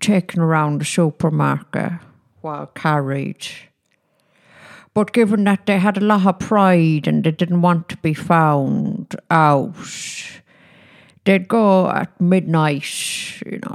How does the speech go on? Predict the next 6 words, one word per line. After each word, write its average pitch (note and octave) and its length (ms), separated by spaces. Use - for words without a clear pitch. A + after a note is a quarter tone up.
the F3+ 80
twenty-four F3+ 800
hour D3+ 500
supermarkets D3+ 1160
and D3 160
that. B2+ 300